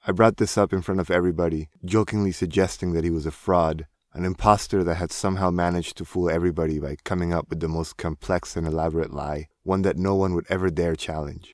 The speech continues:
an M I T graduate that studied black holes. Trapped in a web of his own lies, he then went on to the local library and figured he'd start from square one, algebra. Nabil laughed, somewhat uncomfortably,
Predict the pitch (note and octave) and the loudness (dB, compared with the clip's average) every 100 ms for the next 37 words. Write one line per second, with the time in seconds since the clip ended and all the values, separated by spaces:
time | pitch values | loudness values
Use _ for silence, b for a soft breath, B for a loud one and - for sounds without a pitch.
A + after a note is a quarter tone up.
0 | _ F#2+ E2 G2+ F#2+ F#2 - F#2 F#2+ F2 | _ -6 -2 0 0 -2 -2 0 4 2
1 | E2+ E2+ D2+ - D#2 - - E2+ D2+ - | 2 0 -2 -4 -8 -6 -4 -2 -4 -4
2 | D2 - E2 D2+ C2+ - - _ _ - | -6 -4 -4 -4 -8 -16 -20 _ _ 2
3 | A2 - G#2 F#2+ F2 G2 F#2+ E2+ F2 F#2 | 2 4 2 4 6 4 4 0 2 2
4 | F#2 F2 F2 F2 E2+ - _ G2+ G2 G2+ | 4 4 4 2 -2 -8 _ -2 0 2
5 | G2 F#2 F#2 F2+ F2+ F2 F2+ F#2+ F2 E2+ | 2 2 2 0 0 2 2 2 2 2
6 | E2 F2 E2+ D#2+ E2 E2 G2 F#2 F2 E2+ | 2 2 2 0 -2 -4 0 0 0 -2
7 | - - F2 - E2 - - E2+ D#2 D#2 | -6 -2 -2 -2 -8 -8 -2 0 0 -2
8 | D2+ C#2+ - _ _ - F2 D#2+ D2+ E2+ | -6 -10 -18 _ _ 0 0 0 -6 -10
9 | - _ _ _ - F#2 F#2+ A2 G2+ F#2 | -14 _ _ _ -4 0 6 8 10 10
10 | F#2 F2 - - - G2+ F#2 F2+ F2 F#2+ | 8 4 -8 -16 -2 2 4 2 2 -2
11 | F2+ - E2+ E2+ E2+ | -2 -2 0 0 -2